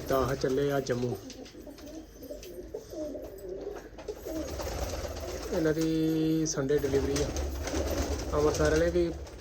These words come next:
ਸੰਡੇ ਖੜਨਾ ਵਾ, ਪੇਮੈਂਟ ਆ ਗਈ ਆ, ਤੇ ਜਿਹੜੇ ਜੰਮੂ, ਉਹ ਵੀ ਪੇਮੈਂਟ ਆ ਗਈ, ਉਹ ਵੀ। ਬਾਕੀ ਹੁਣ ਕੁਝ ਪਲਦੇ ਪਏ ਆ।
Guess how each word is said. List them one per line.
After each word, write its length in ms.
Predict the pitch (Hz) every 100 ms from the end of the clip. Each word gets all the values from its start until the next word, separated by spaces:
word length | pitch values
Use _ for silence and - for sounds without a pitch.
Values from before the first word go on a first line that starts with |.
| -
ਸੰਡੇ 340 | - 147 143 156
ਖੜਨਾ 320 | 147 139 151
ਵਾ, 120 | 156
ਪੇਮੈਂਟ 360 | 151 143 139 143
ਆ 120 | 139
ਗਈ 140 | 139 151
ਆ, 60 |
ਤੇ 540 | 151 151 151 151 156 - - - - - - - - - - 160 139
ਜਿਹੜੇ 180 | 143
ਜੰਮੂ, 300 | 131 139 143
ਉਹ 120 | 151 143
ਵੀ 120 | 147
ਪੇਮੈਂਟ 340 | 147 135 135
ਆ 100 | 135
ਗਈ, 160 | 131 139
ਉਹ 60 |
ਵੀ। 100 | 143 143 - 339 294 - - - 320 - - - - - - - - - - - - - - - - - - 269 - - - - - - - - - - - - - - - - - - - - - - - - - - - - - - 156
ਬਾਕੀ 300 | 147 143 165
ਹੁਣ 120 | 165
ਕੁਝ 200 | 147 143
ਪਲਦੇ 360 | 143 143 139 143
ਪਏ 200 | 156
ਆ। 60 | 160